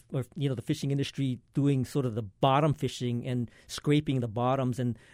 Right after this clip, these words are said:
ruining the corals that exist on, in that ecosystem. And then now if you start thinking about if you have sort of multinational mining expeditions going out into the seabeds and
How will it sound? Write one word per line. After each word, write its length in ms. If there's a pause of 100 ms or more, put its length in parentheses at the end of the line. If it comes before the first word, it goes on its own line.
ruining 380
the 120
corals 580
that 160
exist 420
on, 220
in 140
that 160
ecosystem. 580 (280)
And 120
then 100
now 240
if 120
you 60
start 240
thinking 220
about 320 (400)
if 140
you 100
have 420
sort 180
of 80
multinational 1000
mining 640
expeditions 720
going 320
out 280
into 300
the 400
seabeds 640
and 240